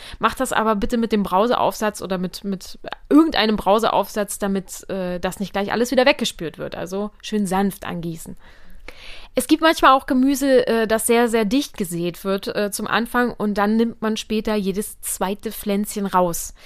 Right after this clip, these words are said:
Das macht man zum Beispiel bei Radieschen oder bei Möhren so, ähm, weil man immer nicht weiß, ob alle Samen keimen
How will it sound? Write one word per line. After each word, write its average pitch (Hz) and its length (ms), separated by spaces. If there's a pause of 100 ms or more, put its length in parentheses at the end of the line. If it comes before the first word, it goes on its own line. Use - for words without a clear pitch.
(240)
Das 202 160
macht 214 160
man 220 120
zum 226 140
Beispiel 202 280
bei 208 80
Radieschen 208 560
oder 190 140
bei 190 120
Möhren 202 400
so, 180 420
ähm, 190 260
weil 196 100
man 214 180
immer 214 160
nicht 202 220
weiß, 202 300
ob 196 240
alle 190 440 (540)
Samen 190 460
keimen 311 400